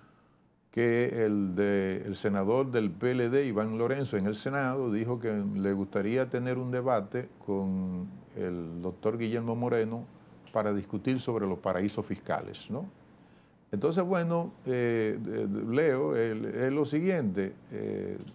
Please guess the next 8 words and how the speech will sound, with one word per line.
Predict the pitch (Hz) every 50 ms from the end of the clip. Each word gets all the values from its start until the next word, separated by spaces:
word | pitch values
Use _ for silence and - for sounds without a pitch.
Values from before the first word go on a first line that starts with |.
| - -
tú | - 143 156
no, | 165 170 156 131 127
es | 139 139
muy | 156 160 175 170
difícil | 160 165 151 - - 175 170 143 - - 127 120 117 117
tú | - 139 143 143
caerle | 139 - 123 120 127 139 143 147
atrás | 131 - 143 139 139 135 127 - - -